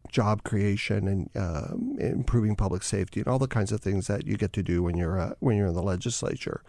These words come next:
So I, so I left, after I left the Army, I went to graduate school, and then I went back to California, and it was not too long before I was running, uh, for public office,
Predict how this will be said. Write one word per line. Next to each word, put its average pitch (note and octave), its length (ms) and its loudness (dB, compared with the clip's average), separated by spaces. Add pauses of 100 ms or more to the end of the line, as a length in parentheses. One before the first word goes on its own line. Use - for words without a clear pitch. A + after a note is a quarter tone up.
(500)
So D#3 180 6
I, D#3+ 140 4
so C#3+ 140 6
I D3+ 80 8
left, D#3+ 360 4
after D3 220 6
I D#3 60 8
left C#3 180 4
the C3+ 100 6
Army, A#2 220 6
I - 20 6
went A#2+ 160 2
to A#2 80 0
graduate A2 400 2
school, E3+ 240 4
and D3+ 100 4
then A2 120 6
I A2 40 6
went A2 200 4
back G#2 180 4
to G#2+ 80 -6
California, G#2 720 2
and A#2+ 440 4
it - 40 0
was B2 180 0
not G#2 160 2
too A#2+ 140 2
long G#2 260 2
before G#2 300 0
I G2 40 4
was G#2 200 0
running, G2+ 400 4
uh, G2+ 100 4
for A2 180 -2
public G2+ 380 0
office, C3+ 580 2